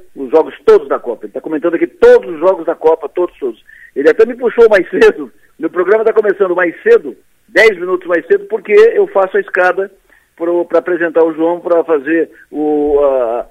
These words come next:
passar a informação, né, a síntese do primeiro jogo, quem são os ti-, as duas seleções, o históricozinho das duas seleções e tal, a expectativa dele e também uma rápida pincelada nos jogos do dia anterior. João Nassif, é um privilégio tê-lo aqui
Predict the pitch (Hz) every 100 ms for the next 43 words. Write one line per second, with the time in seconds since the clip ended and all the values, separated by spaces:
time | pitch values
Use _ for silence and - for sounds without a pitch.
0 | - 131 170 170 175 160 - 196 175 143
1 | - 185 170 175 180 _ _ - 151 160
2 | 185 202 180 185 131 120 151 139 165 156
3 | - 214 170 151 135 135 - 160 156 165
4 | 175 - 214 214 165 156 - 175 165 147
5 | 170 156 139 160 180 175 - 185 185 -
6 | 180 180 _ - 143 - 180 185 - 175
7 | 175 170 185 190 208 185 185 185 _ -
8 | 156 156 170 175 175 165 - 151 156 160
9 | 156 156 151 147 139 156 151 147 117 98
10 | _ _ - - - - 247 254 214 202
11 | 180 175 202 185 202 185 160 185 156 -
12 | 170